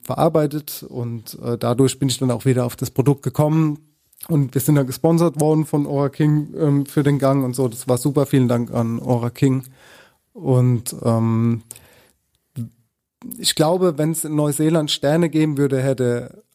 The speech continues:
ein Stern hundert Prozent, sogar schon fast zwei Sterne so. Und der macht echt sein Ding. Ist ziemlich geil, was er macht. Ihr könnt ihm gerne mal folgen.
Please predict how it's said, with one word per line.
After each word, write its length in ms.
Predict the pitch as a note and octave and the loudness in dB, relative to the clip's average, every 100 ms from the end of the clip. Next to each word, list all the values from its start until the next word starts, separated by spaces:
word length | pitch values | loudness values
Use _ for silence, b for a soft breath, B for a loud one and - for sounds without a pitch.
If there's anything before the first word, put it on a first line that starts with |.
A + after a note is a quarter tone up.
| _ | _
ein 460 | C3+ D3+ D3+ D3 - | 2 4 2 -2 -4
Stern 460 | - C3+ C3 C3 | -2 0 0 -4
hundert 300 | C3 D#3 D3+ | 0 2 2
Prozent, 580 | D3+ - D3 C#3 B2+ - - | 0 0 0 0 -4 -10 -10
sogar 400 | C3+ C3 A#2+ A#2 | -4 -2 0 -2
schon 260 | - B2+ | -4 -6
fast 320 | A#2 A#2+ - - | -4 -4 -4 -6
zwei 200 | A#2+ A2+ | -4 -4
Sterne 340 | - A#2 A2+ | -4 -6 -4
so. 140 | A2 A#2+ | -4 -6
Und 600 | A#2+ C3+ A#2+ A2 _ - | -6 -2 -2 -2 _ -2
der 120 | A#2 | 0
macht 280 | A#2 - - | 0 -4 -8
echt 160 | - | -4
sein 140 | C3+ A#2+ | 0 0
Ding. 160 | B2+ | 0
Ist 200 | A2 - | -2 0
ziemlich 220 | F3 F#3+ - | 2 2 2
geil, 200 | D#3+ F#3+ | 2 2
was 160 | F3+ | 0
er 60 | D#3+ | -2
macht. 240 | D#3+ D#3+ | -2 -4
Ihr 80 | C#3+ | -8
könnt 180 | - D3 | 0 0
ihm 120 | C3+ | 2
gerne 180 | C3+ C#3 | 2 2
mal 120 | C#3 | 2
folgen. 440 | - C#3 C#3+ D3 | 0 2 2 2